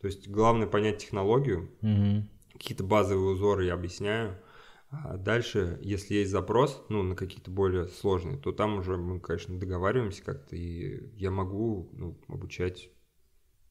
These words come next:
Speaker 1: на всей этой шкале тайдая техничного.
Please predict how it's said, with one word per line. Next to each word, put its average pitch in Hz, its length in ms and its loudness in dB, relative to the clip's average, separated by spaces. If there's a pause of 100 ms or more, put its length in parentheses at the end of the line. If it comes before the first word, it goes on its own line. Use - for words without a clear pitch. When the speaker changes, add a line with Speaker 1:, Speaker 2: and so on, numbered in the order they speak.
(1500)
Speaker 1:
на 104 180 0
всей 95 400 -2
этой - 180 -10
шкале 92 540 -2 (1300)
тайдая 90 460 -2
техничного. - 680 -12